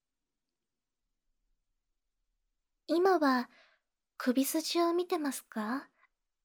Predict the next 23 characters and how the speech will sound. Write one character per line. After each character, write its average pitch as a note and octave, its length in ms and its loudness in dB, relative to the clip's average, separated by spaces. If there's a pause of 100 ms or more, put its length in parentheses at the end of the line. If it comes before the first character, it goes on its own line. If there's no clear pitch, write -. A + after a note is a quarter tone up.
(380)
そ - 240 -8
れ C4+ 140 2
と F4 180 0
も、 C4 420 -4 (640)
唇？ C4+ 640 -2 (2250)
目 F#4+ 200 4
を A4 60 4
見 G4 140 4
て C#4+ 120 -2
く - 120 -6
れ B3+ 120 0
て D4+ 120 2
も B3 280 0
い A#3+ 120 -8
い C#4 220 0
ん - 20 2
で C4+ 120 4
す - 200 -8
よ。 A#3 300 -2 (2250)
そ C4 280 0
う B3+ 40 -4
そ C#4+ 340 -4
う、 - 100 -6